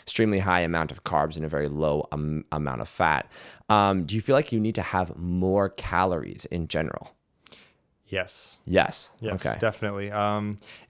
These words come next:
Speaker 2: it's kind of strange, but I would, I noticed that much more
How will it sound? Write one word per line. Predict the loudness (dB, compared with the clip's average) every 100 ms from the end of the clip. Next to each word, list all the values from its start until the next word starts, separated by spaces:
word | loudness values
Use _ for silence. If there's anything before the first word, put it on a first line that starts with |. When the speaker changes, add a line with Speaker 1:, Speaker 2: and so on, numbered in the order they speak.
| -4
Speaker 2:
it's | -2 -2
kind | 0 0
of | 2
strange, | 0 0 -2
but | -4 -4 -4 0
I | 2
would, | 2 -2 -8 -10 -2
I | 0
noticed | 2 2 2 0
that | -2
much | -2 0 2 0 -2 -4
more | -2 -2 -4 -6